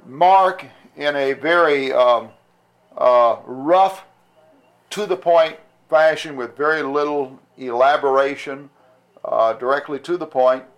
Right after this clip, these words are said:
Luke, uh, the only Gentile writer,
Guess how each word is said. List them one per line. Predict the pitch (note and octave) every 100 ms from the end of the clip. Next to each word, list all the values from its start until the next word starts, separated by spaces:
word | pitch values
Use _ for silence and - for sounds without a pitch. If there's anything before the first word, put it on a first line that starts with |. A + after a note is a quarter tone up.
| _ _ _ _ _ _ _ _ _ _ _
Luke, | C3 D3+ B3+ A#3+ G3+ G3+
uh, | D3+ C#3+ C3+ C3 A#2 B2
the | A#2+
only | D#3+ F#3 D#3+
Gentile | E3 D#3+ D#3+ D3 C#3
writer, | B2+ B2 A#2 C3